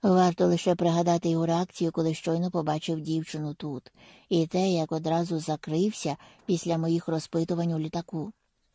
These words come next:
Отже, вони лише недавно розійшлися. А Софі вже заручена?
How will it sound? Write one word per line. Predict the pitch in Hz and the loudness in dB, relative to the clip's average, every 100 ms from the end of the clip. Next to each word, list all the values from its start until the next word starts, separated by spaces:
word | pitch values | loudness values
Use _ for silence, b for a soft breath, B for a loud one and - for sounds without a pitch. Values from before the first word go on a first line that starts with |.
| _ _ _ _ | _ _ _ _
Отже, | 190 170 160 - 214 240 _ _ _ | 2 2 0 -4 -6 -6 _ _ _
вони | 190 180 165 196 | 2 2 2 0
лише | 254 - 240 | 0 -2 -2
недавно | 240 233 175 147 180 214 208 | 0 0 0 -2 -2 -4 -4
розійшлися. | 202 208 220 233 - 220 160 143 - - _ _ _ _ _ | -4 -4 -4 -6 -8 -8 -6 -6 -8 -12 _ _ _ _ _
А | 170 | 0
Софі | 160 123 143 - 135 170 220 | 0 0 -2 -4 -4 -4 -4
вже | - 165 165 | 0 4 4
заручена? | 147 143 151 - 320 214 | 4 4 2 0 0 0